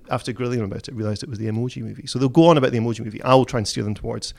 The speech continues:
uh, Studio Ghibli animations, for example, uh, the work of Hayao Miyazaki and Isao Takahata, who are just brilliant, you know, um, animators. Um,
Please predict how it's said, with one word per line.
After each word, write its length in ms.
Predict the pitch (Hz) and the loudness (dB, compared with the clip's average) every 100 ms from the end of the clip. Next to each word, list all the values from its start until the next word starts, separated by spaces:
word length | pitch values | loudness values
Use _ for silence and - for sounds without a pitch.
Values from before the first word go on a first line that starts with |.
| _ _ _ _ - | _ _ _ _ -2
uh, 300 | 104 98 - | 0 0 -2
Studio 320 | - 113 101 | -10 -10 -10
Ghibli 300 | 92 107 - | -8 -8 -6
animations, 500 | 101 101 98 - - | -4 -4 -6 -10 -12
for 100 | - | -14
example, 520 | - 113 98 120 147 | -14 -14 -14 -16 -16
uh, 180 | - - - | -16 -14 -16
the 160 | 117 | -16
work 240 | 110 117 - | -14 -14 -12
of 100 | 101 | -12
Hayao 180 | 101 98 | -8 -6
Miyazaki 380 | 98 104 90 - | -4 -6 -8 -10
and 100 | 110 | -10
Isao 200 | - 104 | -8 -8
Takahata, 500 | 95 95 98 104 110 | -8 -10 -12 -10 -12
who 120 | 107 | -12
are 40 | 123 | -12
just 200 | 110 - - - 110 110 - - | -14 -16 -20 -16 -14 -14 -16 0
brilliant, 340 | 135 123 110 | 4 4 2
you 60 | 107 | -2
know, 200 | 98 - _ - _ - _ _ _ - | -4 -6 _ -20 _ -20 _ _ _ -4
um, 280 | 110 101 - _ _ - | 0 0 -2 _ _ -2
animators. 840 | 123 113 107 - 101 95 - - | 2 2 2 -2 -4 -4 -6 -6
Um, 520 | 110 95 98 98 101 | -4 -4 -6 -10 -10